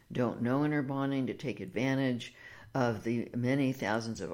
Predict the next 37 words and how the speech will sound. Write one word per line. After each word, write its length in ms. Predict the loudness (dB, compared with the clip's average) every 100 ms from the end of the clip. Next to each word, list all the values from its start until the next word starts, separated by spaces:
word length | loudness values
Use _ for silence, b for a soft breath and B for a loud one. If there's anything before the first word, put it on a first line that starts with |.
| 0
articles 640 | 2 2 0 0 0 -2
and 200 | -2 -2
the 80 | -4
free 300 | -4 -2 -2
help 380 | 0 0 0 -4 -18 B B B
that's 200 | -2 0
on 160 | 2 2
the 100 | 2
website. 760 | 4 2 2 2 4 4 2 0
And 320 | 0 0 0
if 220 | -4 -4
you 100 | -8
can, 540 | -2 0 2 0 -2 B B B -6
to 120 | -6
take 380 | 0 0 2 -2
our 140 | -4
courses, 640 | -4 2 2 2 -2 -4
such 320 | -2 -4 -4 -6
as 160 | -6
our 320 | -4 -2 -4 B B B
Love 300 | 4 6 6
Yourself 480 | 2 0 -2 -2 -2
course, 540 | 0 2 0 -2 -8 B B B
our 180 | -2 -2
Self 400 | 0 0 0 -2
Quest 360 | 2 2 2
course, 400 | -2 2 2 0 -8 B B
so 240 | -2 0
many 240 | 2 2 2
ways 540 | 4 4 4 2 -2 B B B -2
of 220 | 0 2
learning 560 | 4 4 4 2 0 -6 B B 0
inner 240 | 2 2
bonding. 560 | 2 0 2 2 0 -2 B B 0
And 180 | 2 2
of 120 | -2
course, 520 | 0 2 2 -2